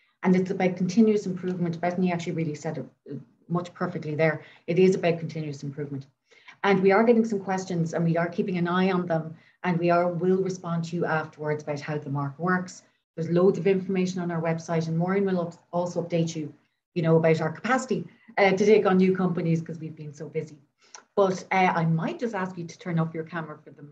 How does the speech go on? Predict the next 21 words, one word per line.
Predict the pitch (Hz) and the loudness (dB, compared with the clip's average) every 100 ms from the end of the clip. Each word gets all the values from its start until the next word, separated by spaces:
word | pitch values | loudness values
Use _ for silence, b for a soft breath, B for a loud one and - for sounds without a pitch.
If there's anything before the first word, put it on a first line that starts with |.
| 196 | -4
moment, | 339 180 185 226 - | -4 -4 -6 -6 -10
because | 170 165 | -16 -6
I | 170 | -6
think | 185 185 | -6 -10
we've | 165 | -12
just | - 180 | -10 -10
given | 180 170 | -10 -10
a | 160 | -10
sneak | - 196 - | -6 -8 -4
peek | 202 - | -6 -4
of | - 170 156 | -2 -2 -2
one | 180 175 | -2 -2
of | 170 | 2
our | 170 | 2
newly | 165 185 180 | 2 2 0
market | 165 160 165 - | 0 0 0 -4
certified | - 175 165 - 165 156 151 - _ | -12 -10 -10 -6 -4 -4 -6 -18 _
companies | - 196 - 165 160 160 | -4 -2 -2 -6 -8 -8
there. | - 160 156 190 - B B B B B _ | 0 0 2 -2 -4 B B B B B _
So | - 254 220 214 208 202 | 2 6 8 8 6 6
if, | - 202 196 | 4 0 0